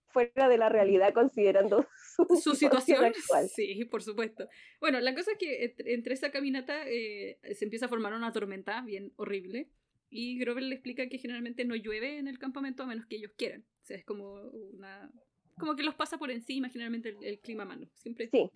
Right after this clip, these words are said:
Speaker 2: siempre pasa como todo súper bien. Eh, y bueno, llega a hablar,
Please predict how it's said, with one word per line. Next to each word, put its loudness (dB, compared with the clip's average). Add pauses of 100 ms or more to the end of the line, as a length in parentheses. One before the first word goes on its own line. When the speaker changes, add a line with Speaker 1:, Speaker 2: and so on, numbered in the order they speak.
Speaker 2:
siempre -10
pasa -14
como -16
todo -12
súper -14
bien. -18 (840)
Eh, -4
y -16
bueno, -4
llega -6
a -2
hablar, -8